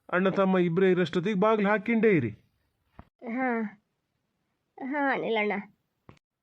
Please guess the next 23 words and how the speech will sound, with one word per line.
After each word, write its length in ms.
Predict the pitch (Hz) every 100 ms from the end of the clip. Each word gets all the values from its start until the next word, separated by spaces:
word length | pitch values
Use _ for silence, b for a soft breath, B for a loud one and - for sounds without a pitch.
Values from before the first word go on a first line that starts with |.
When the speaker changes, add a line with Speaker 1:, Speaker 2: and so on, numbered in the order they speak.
| - 139
Speaker 1:
ನಡೀರಿ, 500 | 139 131 127 120 117
ಹೋಗೋಣ 480 | 117 135 127 120 117
ಪಾಪಣ್ಣಣ್ಣ. 520 | 117 117 113 113 110 107 _ _ _ _ _ _ _ _ _ _ -
ಈಗ 200 | 139 120
ಎಂತ 420 | 135 117 131 147 151
ಮಾಡೋದು 500 | 135 117 113 110 110
ಮಾರ್ರ? 340 | 110 110 110 110 110 _ _ _ _ _ _ _ _ _ _ _ _ -
ಅವ್ರು 600 | 156 160 160 156 147 143
ಒಬ್ರೇ 420 | 131 135 151 156
ಹೋಗಿ 340 | 127 127 120 120
ಎಂತ 400 | 113 123 143 147
ಕಾರು 380 | 139 127 127
ಹೋದ್ರೆ 500 | 123 120 127 120 123
ನಾನು 500 | 117 113 110 113 139
ಆ 220 | 123 123 110
ಹುಡುಗ 360 | 110 120 135
ಮತ್ತೆ 280 | 131 123 123
ಹೆದರ್ತಾನೆ 760 | 113 110 123 120 131 131 127 127
ಅಂತ 260 | 127 120
ನಾನು 380 | 139 127 120 117
ಎಂತ 260 | 117 117 117
ಹೇಳಕ್ 420 | 113 117 117 113
ಹೋಗ್ಲ. 320 | 107 107 107